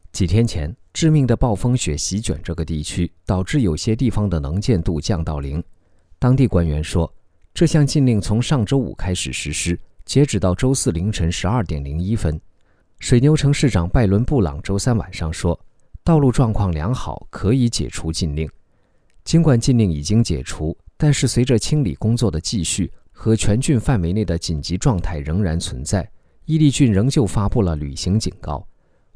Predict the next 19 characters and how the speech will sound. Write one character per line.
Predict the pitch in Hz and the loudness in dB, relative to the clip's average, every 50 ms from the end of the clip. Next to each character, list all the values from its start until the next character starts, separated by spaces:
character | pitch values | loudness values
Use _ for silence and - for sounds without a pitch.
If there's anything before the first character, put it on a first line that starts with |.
| - - | -4 0
布 | - 170 | 4 4
朗 | 147 117 110 123 | 6 6 4 4
要 | 139 139 | 4 4
求 | 139 - 117 110 | 4 4 4 4
人 | 98 92 90 | 4 4 4
们 | 92 101 113 | 4 4 4
要 | 120 101 85 | 2 2 0
小 | - - 76 58 - | -2 -4 -8 -8 -8
心， | - - - 98 104 - - - | -4 -2 0 0 0 -2 -4 -8
除 | - - 110 131 | -6 -2 -2 0
非 | 135 - 151 151 | 2 2 2 2
必 | 147 - 135 104 | 2 2 0 0
要， | 98 85 64 - | 0 -2 -4 -6
否 | - - - 82 73 73 | -8 -6 -6 -6 -6 -6
则 | - - 90 | -6 -4 -4
不 | 87 - - 80 95 | -4 -2 -2 0 0
要 | 123 117 76 - | 0 0 0 -2
开 | - - 78 78 | -6 -6 -6 -6
车。 | 76 - - 82 | -6 -6 -4 -4